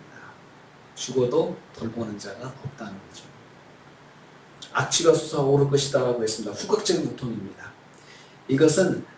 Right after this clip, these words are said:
생존하여 남은 사람들이 당할 고통을 말씀하는 것입니다.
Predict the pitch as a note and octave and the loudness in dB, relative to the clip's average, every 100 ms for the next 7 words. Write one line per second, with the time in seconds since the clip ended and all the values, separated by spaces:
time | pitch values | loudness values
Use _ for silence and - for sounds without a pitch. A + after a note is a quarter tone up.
0 | - - A3 A3 G#3+ G3 F3 E3+ E3 C3 | -8 -2 0 4 4 6 6 4 0 0
1 | C#3+ C#3 C#3+ C#3 C3+ C3+ C3+ C3+ B2 C3 | 0 0 0 2 2 2 0 0 -6 -2
2 | C3+ C3+ - - - - - - - B2 | -2 -4 -14 -20 -20 -16 -12 -10 -6 -2
3 | D3+ B2 A2+ - A2+ A#2 - - - | 0 0 -2 -4 -4 -4 -4 -6 -10